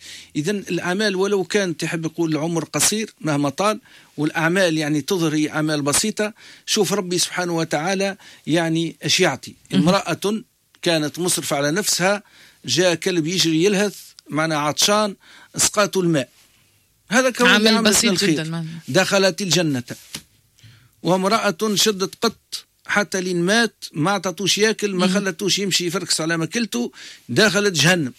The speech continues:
Speaker 1: والعياذ بالله.
Speaker 2: نعم.
Speaker 1: مسألة بسيطة.
Speaker 2: صحيح.
Speaker 1: واحد العارفين، لربما يكون الغزالي أو غيره، قالوا، معناها، ك-، شنو اللي، كيفاش غفر ليك ربي سبحانه
Speaker 2: مهم.
Speaker 1: وتعالى؟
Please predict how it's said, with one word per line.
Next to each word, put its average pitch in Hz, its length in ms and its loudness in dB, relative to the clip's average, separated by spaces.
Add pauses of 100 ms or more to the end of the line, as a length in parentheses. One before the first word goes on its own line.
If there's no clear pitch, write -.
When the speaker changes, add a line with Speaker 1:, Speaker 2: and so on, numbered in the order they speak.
Speaker 1:
والعياذ 143 460 -2
بالله. 127 300 -2 (280)
Speaker 2:
نعم. 160 300 -2
Speaker 1:
مسألة 233 340 2
بسيطة. 226 440 -2
Speaker 2:
صحيح. 185 240 -6 (160)
Speaker 1:
واحد 175 260 -2
العارفين، 175 500 0
لربما 175 360 -2
يكون 165 220 -4
الغزالي 170 440 0
أو 160 140 -2
غيره، 226 280 0 (480)
قالوا، 202 380 2
معناها، 196 520 -2 (300)
ك-، 175 80 -6
شنو 208 260 0
اللي، 190 460 -2 (280)
كيفاش 196 300 2
غفر 190 240 0
ليك 190 300 -2
ربي 123 320 -2
سبحانه 127 400 0
Speaker 2:
مهم. 123 80 -2
Speaker 1:
وتعالى؟ 120 380 -6